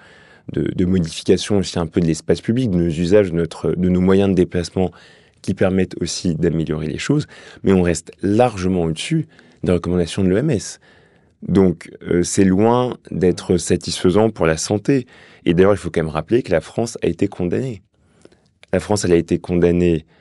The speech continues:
euh, deux fois par la Cour de justice de l'Union européenne, euh, en deux mille dix-neuf et tout récemment en deux mille vingt-deux, parce que, euh, elle ne respecte pas la directive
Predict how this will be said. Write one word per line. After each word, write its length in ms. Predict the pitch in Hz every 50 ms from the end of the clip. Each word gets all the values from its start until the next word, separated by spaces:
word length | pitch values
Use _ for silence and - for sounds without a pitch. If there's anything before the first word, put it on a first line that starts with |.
| _ _ _ _ _ _ _ - -
euh, 140 | - - -
deux 160 | 87 85 107
fois 360 | 104 95 - - 131 147 170 - _ _ _ -
par 100 | 90 87
la 100 | 87 82
Cour 180 | - 95 98
de 80 | 92 87
justice 340 | 82 92 87 - - 107 95
de 100 | 92 92
l'Union 220 | 82 85 85 82
européenne, 640 | 80 76 78 76 - 87 87 98 110 123 147 151 - _ _ _ _ _ _ _ _ _ _ - - -
euh, 500 | 82 80 78 78 76 76 76 78 76 76 - - - - _ _ _ _ _ _ _ _ _ - - - _
en 140 | - 90 90
deux 180 | 87 85 90 90
mille 320 | 87 87 85 80 85 82
dix-neuf 1200 | 80 82 85 82 80 76 - - - 87 85 85 85 90 95 107 120 135 - - - - - - 127 - - - _ -
et 320 | - 98 90 87 90 87 - - -
tout 100 | - 107
récemment 340 | 110 107 92 - 101 98 95
en 40 | 92
deux 100 | 85 82
mille 180 | 80 80 76
vingt-deux, 380 | 76 82 85 92 113 131 151 - _ _ _ _ _ _ _ -
parce 240 | 95 82 - -
que, 300 | - - 104 95 92 87 - _ _ _ _ _ _ - -
euh, 220 | 85 82 80 80 - -
elle 180 | - 90 80 85
ne 80 | 85
respecte 520 | 82 82 92 87 - - - 87 - - 85
pas 160 | 78 87 85
la 120 | 80 80
directive 640 | 80 76 80 80 80 78 - - - 131 160 156 104